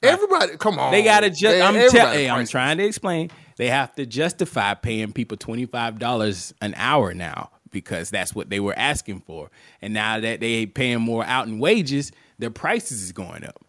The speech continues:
Speaker 2: And the consumers are like, "Hey, why are these prices going crazy?" It's like, "Because y'all wanted motherfuckers to get twenty-five dollars an hour."
Speaker 1: Everybody price is going up, though.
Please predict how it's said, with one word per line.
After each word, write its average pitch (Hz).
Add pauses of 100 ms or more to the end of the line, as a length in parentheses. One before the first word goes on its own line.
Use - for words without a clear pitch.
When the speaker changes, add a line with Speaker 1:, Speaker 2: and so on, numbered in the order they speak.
(280)
Speaker 2:
And 101
the 104
consumers 151
are 127
like, 120
"Hey, 156
why 143
are 151
these 165
prices 190
going 135
crazy?" 165
It's 110
like, 107
"Because 107 (120)
y'all 104
wanted 113
motherfuckers 113
to 110
get 117
twenty-five 127
dollars 131
an 143
hour." 123 (3000)
Speaker 1:
Everybody 92
price 90
is 82
going 69
up, 52
though. -